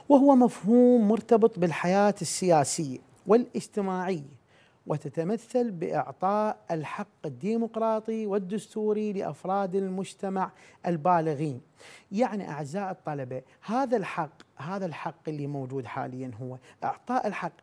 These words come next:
الديمقراطي والدستوري لأفراد المجتمع، ينطيهم الحق كافة في المشاركة، المجتمع،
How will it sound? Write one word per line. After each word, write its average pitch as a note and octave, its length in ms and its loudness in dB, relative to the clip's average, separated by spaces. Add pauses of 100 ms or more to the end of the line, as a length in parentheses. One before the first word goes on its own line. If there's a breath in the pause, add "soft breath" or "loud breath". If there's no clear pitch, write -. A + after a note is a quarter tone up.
الديمقراطي F3 1080 -6
والدستوري B3 800 -4
لأفراد A3 800 -6
المجتمع، C4+ 680 -4
ينطيهم D#3+ 420 -8
الحق - 240 -16 (840 loud breath)
كافة F#3+ 720 0 (140)
في - 180 -6
المشاركة، F#3+ 680 0
المجتمع، G3+ 480 0